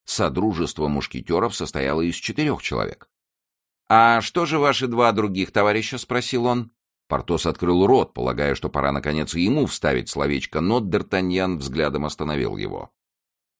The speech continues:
«Наши друзья не могли приехать сейчас», — сказал он. «Они присоединятся к нам позже».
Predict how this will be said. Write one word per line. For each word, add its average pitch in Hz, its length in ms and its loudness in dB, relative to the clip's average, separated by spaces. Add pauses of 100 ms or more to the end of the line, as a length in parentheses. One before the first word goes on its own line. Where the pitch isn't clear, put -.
(180)
«Наши 117 300 2
друзья 131 400 4
не 131 120 6
могли 120 360 4
приехать 73 460 -2
сейчас», — 71 460 -4
сказал 67 400 -4
он. 62 280 -4
«Они 110 240 2
присоединятся 92 800 -2
к - 60 -14
нам 82 180 0
позже». - 460 0